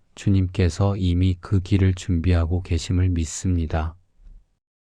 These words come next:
제게 필요한 것은 더 많은 계획이 아니라 더 깊은 믿음임을 깨닫습니다. 오늘 밤 주님의 손에 제 마음을 온전히 올려드립니다. 불안과 걱정은 내려놓고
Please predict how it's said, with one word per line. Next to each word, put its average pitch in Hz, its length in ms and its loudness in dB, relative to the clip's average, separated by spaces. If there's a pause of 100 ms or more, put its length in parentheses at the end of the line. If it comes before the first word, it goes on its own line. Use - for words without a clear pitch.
(220)
제게 104 340 2
필요한 117 420 0
것은 101 480 -2
더 90 240 -2
많은 90 400 0
계획이 87 420 -2
아니라 82 560 -4 (440)
더 90 280 -2
깊은 - 480 -2
믿음임을 90 640 -2
깨닫습니다. 85 920 -4 (1200)
오늘 104 280 4
밤 98 420 2 (100)
주님의 101 460 2
손에 98 440 0
제 - 280 0
마음을 90 500 2
온전히 92 540 2
올려드립니다. 80 1000 -2 (1200)
불안과 110 500 2
걱정은 98 600 -2
내려놓고 90 800 -4